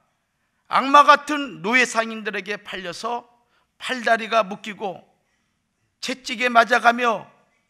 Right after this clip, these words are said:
불안과 공포 가운데 노예 시장에 팔리게 됩니다. 얼마나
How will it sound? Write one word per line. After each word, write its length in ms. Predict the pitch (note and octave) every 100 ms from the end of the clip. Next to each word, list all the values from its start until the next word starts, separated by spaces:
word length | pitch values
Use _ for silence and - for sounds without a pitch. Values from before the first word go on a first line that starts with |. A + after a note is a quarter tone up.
| _
불안과 500 | G3 B3 A#3+ A#3 A#3+
공포 340 | G#3 A3+ A#3
가운데 760 | A3+ A3 A3+ A3 A#3+ G3+ C3+ _
노예 300 | C#3 F#3+ A3+
시장에 420 | G#3+ - G#3 G#3+
팔리게 340 | G#3 G3+ F#3+ F3+
됩니다. 500 | D#3+ - - - _ _ _ _ _ _ _ _ _ _ _ _ _ _ _ _ _ _
얼마나 460 | - C#4+ D4+ D4+